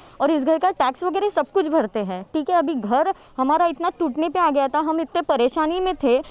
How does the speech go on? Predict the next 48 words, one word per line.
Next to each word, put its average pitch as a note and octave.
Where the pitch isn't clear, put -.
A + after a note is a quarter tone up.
और C#4
वो D#4
हमको D4+
बोलता B3+
है F#4
कि F#4+
मैं G4
तुम्हारा F4
घर C4
का E4
घर B3
मालिक E4
हूँ, C#4
तब D#4+
वो A4
कहाँ G#4+
गया A3
था? E3+
तब F4
वो G#4+
कहाँ G4+
गया G4+
था G#4
जब F4
हम F#4
इतने G4
परेशानी E4+
में E4+
थे? A3+
ठीक F4
है, G#4+
हमारे F4
घर D4
में F#4
पानी D4
गिरता G#4
था F#4+
फिर F#4
भी G#4+
उसने A4+
नहीं A4
देखा। F#4
और C#4
जैसे C#4
ही G#4+
हमने F4+
घर B3+
अपना C#4+